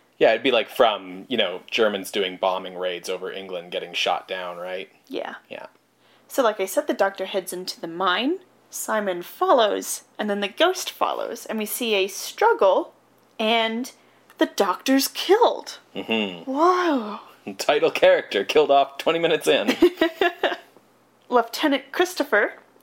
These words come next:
Speaker 2: arrests Bart, who apparently witnessed the murder, um,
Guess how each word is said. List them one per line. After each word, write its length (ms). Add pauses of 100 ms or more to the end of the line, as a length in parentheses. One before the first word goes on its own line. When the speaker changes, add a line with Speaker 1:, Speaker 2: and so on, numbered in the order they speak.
Speaker 2:
arrests 680 (200)
Bart, 520 (320)
who 220
apparently 440
witnessed 640 (140)
the 80
murder, 520 (380)
um, 360